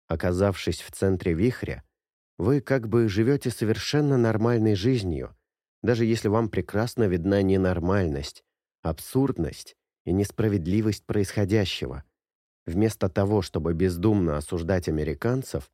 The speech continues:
живших в гитлеровской Германии, я хочу дать прозвучать их собственным историям.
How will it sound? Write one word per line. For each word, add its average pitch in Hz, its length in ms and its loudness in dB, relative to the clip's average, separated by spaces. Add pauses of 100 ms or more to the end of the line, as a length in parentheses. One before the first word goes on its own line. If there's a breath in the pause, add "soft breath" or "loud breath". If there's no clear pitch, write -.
(240)
живших 95 460 0
в 78 100 -12
гитлеровской 87 720 0
Германии, 85 680 -2 (560)
я 135 160 2
хочу 143 300 0
дать 147 220 0
прозвучать 120 600 0
их - 140 -2
собственным 113 680 2
историям. 107 640 -2